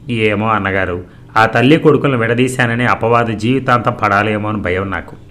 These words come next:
మా ఇద్దరికీ ఇష్టమైంది, పెళ్లి చేసుకున్నాం, మమ్మల్ని క్షమించకూడదా అంటాను. ఆవిడ దగ్గర నుండి ఉత్తరం వచ్చిందంటే ఈయన రెండు రోజులు అన్నం తినరు, నీళ్లు తాగరు, మౌనానంద స్వామిలాగా ఇక మాట్లాడరు,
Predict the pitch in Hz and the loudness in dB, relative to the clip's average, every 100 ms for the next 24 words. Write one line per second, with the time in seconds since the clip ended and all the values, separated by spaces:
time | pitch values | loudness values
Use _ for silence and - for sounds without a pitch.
0 | - 113 104 104 127 123 143 117 - 110 | -4 0 0 0 -2 0 -2 -2 -2 -2
1 | 107 104 104 107 135 110 104 117 - 110 | 0 -2 -4 -4 -4 -4 -2 -4 -6 -8
2 | 98 95 - - - - - 110 120 131 | -8 -10 -14 -20 -20 -20 -6 -2 0 0
3 | 110 - 127 143 156 139 117 104 98 107 | -2 -4 -2 0 0 -2 -2 2 2 2
4 | 107 101 85 - - - - - - - | 0 -4 -6 -12 -18 -20 -20 -20 -14 2
5 | 117 143 127 120 120 175 175 165 147 117 | 4 4 4 2 2 4 4 4 4 4
6 | - 160 131 - 135 120 107 123 117 117 | 2 2 2 0 0 0 2 0 2 0
7 | 113 117 117 117 135 135 90 107 104 92 | 0 0 0 2 2 0 0 -2 -2 -4
8 | 82 92 - - 113 123 123 120 90 92 | -6 -8 -10 -4 0 2 2 2 0 0
9 | 95 - - 110 131 139 127 123 117 107 | -4 -6 -4 0 2 4 2 2 0 -2
10 | 120 101 113 101 113 110 101 92 95 110 | 0 0 0 0 0 -2 0 -2 0 -2
11 | 90 90 | -2 -4